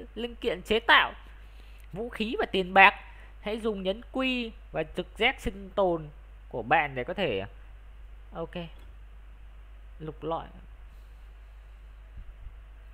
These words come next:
Hãy tìm những cái hòm bị khóa của người sống sót bỏ lại nằm rải rác khắp nơi xung quanh bạn. Chúng thường là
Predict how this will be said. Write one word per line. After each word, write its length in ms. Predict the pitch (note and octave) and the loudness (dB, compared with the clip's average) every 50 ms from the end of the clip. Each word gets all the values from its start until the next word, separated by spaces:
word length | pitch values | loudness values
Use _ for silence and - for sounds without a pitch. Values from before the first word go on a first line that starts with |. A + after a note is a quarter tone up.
| - - - - - - - | -16 -16 -16 -16 -16 -12 -10
Hãy 120 | - E3+ F3+ | -10 -10 -4
tìm 260 | - F#3+ E3 D3 C#3 | -4 -4 -2 -2 -4
những 100 | C#3+ D3 | -4 -4
cái 100 | F#3+ G3 | -4 0
hòm 180 | F3 D#3 B2+ | 0 0 -2
bị 100 | C3 C3+ - - - - | -2 -6 -8 -12 0 2
khóa 200 | C#3+ C3+ F3 G3+ | 4 4 4 2
của 60 | E3 C3 | 0 -4
người 100 | A#2+ - | -6 -6
sống 180 | - C#3 D3 | -6 -8 -6
sót 240 | - - A3 A3+ - | 0 0 0 0 2
bỏ 100 | B2+ G2+ | -2 0
lại 160 | G2+ G2 F#2 | 0 0 -4
nằm 400 | A2 A2+ A2 A2+ A2+ - A2+ A2 | -4 -6 -8 -8 -12 -12 -10 -2
rải 180 | A2+ G2 F2 F2+ | 0 0 2 2
rác 180 | - F3 G#3 - | 2 0 0 0
khắp 120 | A#3+ A3+ - - - | -4 -6 -6 -12 -10
nơi 160 | D#3+ E3 D#3+ D3 | -6 -4 -4 -4
xung 160 | - D3 C#3+ | -4 -6 -2
quanh 200 | - D3+ C#3 C#3 | -2 -2 2 2
bạn. 180 | D3 C3 G2 - - - - - - - | 2 2 2 -2 -10 -16 -16 -16 -16 -14
Chúng 180 | - - C#3+ D#3+ | -12 -10 -10 -4
thường 180 | - E3+ C3+ B2+ | -4 -4 -2 -2
là 80 | B2 | -2